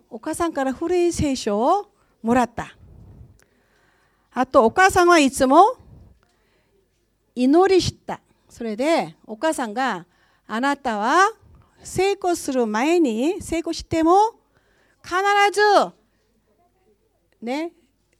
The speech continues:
聖書を読みなさいと。九歳時ね、親、お、ママから聖書をプレゼントもらった。それでね、だからリンカーンは、私は、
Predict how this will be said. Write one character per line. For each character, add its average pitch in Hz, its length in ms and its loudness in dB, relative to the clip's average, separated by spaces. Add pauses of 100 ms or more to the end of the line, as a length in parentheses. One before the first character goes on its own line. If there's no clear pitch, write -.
(300)
聖 262 340 -4
書 190 220 -6
を 311 220 -4
読 202 220 -6
み 208 100 -2
な 170 140 -4
さ - 100 -14
い - 100 -16
と。 - 160 -20 (460)
九 330 220 0
歳 330 180 0
時 202 300 -4
ね、 254 180 -8 (480)
親、 208 320 -2 (360)
お、 208 100 -6
マ 214 240 -4
マ 220 140 -4
か 175 180 -10
ら 349 180 -2
聖 285 240 -6
書 214 200 -8
を 359 140 -4 (380)
プ - 100 -12
レ 262 60 -8
ゼ 220 140 -8
ン 180 80 -12
ト 359 260 -8
も 170 140 -14
ら 165 80 -14
っ - 120 -20
た。 - 100 -18 (360)
そ - 140 -14
れ 214 80 -6
で 185 120 -6
ね、 294 320 -4 (800)
だ 359 100 -6
か 370 120 -2
ら 339 100 2
リ 294 160 2
ン 370 60 0
カ 349 100 -6
ー 311 60 -4
ン 285 40 -8
は、 254 440 -6 (1200)
私 320 480 -2
は、 359 440 0